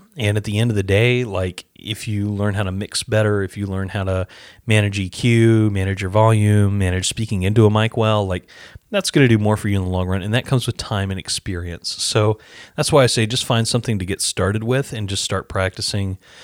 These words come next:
you know, good podcasting. N P R actually has a load of classes on presenting and on talking and on podcasting and, um, well, not really podcasting, I should say, but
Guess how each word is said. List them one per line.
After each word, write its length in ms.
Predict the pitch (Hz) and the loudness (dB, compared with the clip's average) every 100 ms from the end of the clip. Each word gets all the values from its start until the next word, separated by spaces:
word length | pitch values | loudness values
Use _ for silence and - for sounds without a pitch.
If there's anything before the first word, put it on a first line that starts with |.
| - _ | -20 _
you 120 | 110 | -2
know, 80 | 95 | 0
good 160 | 95 - | 0 0
podcasting. 760 | 110 113 117 113 - 113 107 | 0 2 2 0 0 -2 -2
N 160 | 117 135 | -2 -2
P 200 | 117 98 | 0 2
R 360 | 92 120 147 - | 2 0 -2 -6
actually 320 | 101 - 98 | -6 -4 -2
has 180 | 107 98 | -2 -4
a 60 | |
load 520 | 90 92 92 95 104 98 | -6 -8 -4 0 0 -2
of 120 | - | -6
classes 560 | - 92 87 98 90 | -4 -4 -2 -4 -6
on 400 | - 98 90 90 | -6 -4 -2 -4
presenting 720 | 85 92 90 92 - 92 98 95 | -4 -4 -4 -6 -6 -8 -8 -6
and 160 | 95 | -4
on 180 | 87 90 | -4 -4
talking 640 | - 101 95 98 92 90 - - - - - | -2 0 0 -2 -6 -6 -10 -18 -20 -12 -2
and 80 | |
on 140 | 98 90 | 0 0
podcasting 840 | 95 92 90 98 87 - 92 85 - | -2 -4 -4 -4 -4 -6 -8 -10 -10
and, 400 | 90 92 90 87 | -8 -6 -6 -6
um, 380 | 87 87 87 90 | -6 -6 -6 -4
well, 120 | 156 | 0
not 160 | 175 120 | 0 2
really 180 | 101 | 0
podcasting, 600 | 90 95 85 90 - 92 | 0 -4 -6 -6 -6 -6
I 40 | 85 | -8
should 240 | - 90 | -8 -8
say, 220 | - 95 | -4 -4
but 200 | 87 95 | -4 -6